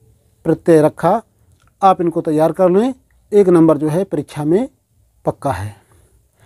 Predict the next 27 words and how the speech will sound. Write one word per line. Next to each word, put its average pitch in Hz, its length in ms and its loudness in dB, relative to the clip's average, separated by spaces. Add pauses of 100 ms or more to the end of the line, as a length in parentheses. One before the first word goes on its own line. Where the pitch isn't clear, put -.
(560)
तो 185 120 4
ऐसे 214 200 4
ऐसे 185 160 0
जो 165 140 2
बीस 185 280 -6
नंबर 170 260 2
के 180 300 0 (1300)
आएंगे 196 380 4
जो 165 100 2
है 165 80 2
हाई 165 200 0
स्कूल 156 260 -8
में, 190 260 -2 (500)
वो 214 160 -2
आप 175 360 0 (220)
परीक्षा 160 300 -6
की 165 140 -8
दृष्टि 139 360 -8
से 208 320 2 (760)
एक 202 140 6
नंबर 151 280 4
आपका 175 380 -2 (340)
पक्का 131 240 -18
है। - 160 -20 (680)
तो 160 60 -14
प्यारे 180 220 2
छात्रों, 185 420 -4